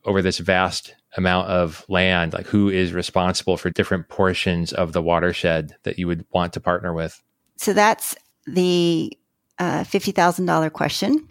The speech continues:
Speaker 2: maybe seventy-five for inflation. On this sixty-four mile long <laughs> creek, there are so many different agencies that have a piece of either ownership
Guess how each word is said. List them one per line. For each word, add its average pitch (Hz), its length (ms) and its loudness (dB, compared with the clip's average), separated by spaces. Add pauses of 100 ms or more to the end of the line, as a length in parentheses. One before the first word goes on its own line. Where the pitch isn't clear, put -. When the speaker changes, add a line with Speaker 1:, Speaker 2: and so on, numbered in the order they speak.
(240)
Speaker 2:
maybe 170 360 2 (440)
seventy-five 165 600 2
for - 120 -2
inflation. 151 600 -2 (480)
On 202 120 4
this 262 140 4
sixty-four 233 540 0
mile 180 340 2
long 180 400 4
<laughs> - 60 -16
creek, 202 560 0
there 196 180 4
are 190 160 4
so 196 240 0
many 214 180 2
different 185 340 2
agencies 160 880 0
that 170 300 2
have 156 560 0 (120)
a 170 80 0
piece - 480 -4
of 165 180 -2
either 160 300 2 (180)
ownership 220 640 0